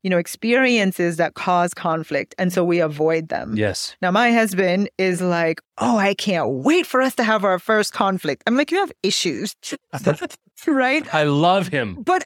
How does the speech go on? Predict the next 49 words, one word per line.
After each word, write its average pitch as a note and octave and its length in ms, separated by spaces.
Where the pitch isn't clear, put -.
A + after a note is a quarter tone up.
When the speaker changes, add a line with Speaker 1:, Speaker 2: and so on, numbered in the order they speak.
Speaker 2:
I D#3+ 100
Speaker 1:
as E3+ 100
Speaker 2:
love G#3+ 360
him A3 200
Speaker 1:
I've F#3+ 140
Speaker 2:
already. E3 520
Speaker 1:
gotten E4+ 380
to F#4 160
know C#4 260
you, C4+ 280
I'm C#4+ 180
like, D4+ 220
here G#4+ 260
is D#4+ 100
this A3+ 240
dude D4+ 460
being A#3 220
like, G3 260
"Oh, B3+ 220
yeah." D#3+ 520
What G#3 180
it, F4+ 140
what C4+ 160
did G#4+ 140
it A4 160
say? D4+ 260
It's C4+ 100
like, A#3+ 200
"I, F3 240
I - 160
thrive A#3+ 800
in G3 180
difficult A3 540
conversations." G#3 1120
Speaker 2:
Yes. A2 400
Speaker 1:
And G#3 100
I A#3 80
would D4 160
love A3+ 480
if G3 220
you G#3 180
could G#3+ 140
just G3 180
talk G3 240
a G3 60
little F#3 200
bit E3+ 160
about D#3+ 360
that D3 320